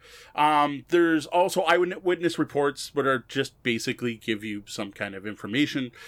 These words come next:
like, "Oh, I saw this person on this day." Another one I thought was brilliant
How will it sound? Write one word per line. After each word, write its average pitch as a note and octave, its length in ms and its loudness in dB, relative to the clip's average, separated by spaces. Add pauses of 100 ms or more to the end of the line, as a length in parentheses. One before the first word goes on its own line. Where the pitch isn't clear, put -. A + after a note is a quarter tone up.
(160)
like, A#2+ 300 0 (100)
"Oh, G#3+ 240 4
I F3 140 6
saw E3 200 2
this C#3 180 -4
person C3 340 -4
on A2 120 -4
this A2 180 -8
day." A2 360 0 (320)
Another F#3 540 2
one G3+ 200 2
I C3 60 2
thought D#3+ 240 0
was B2+ 140 -6
brilliant C3 540 -6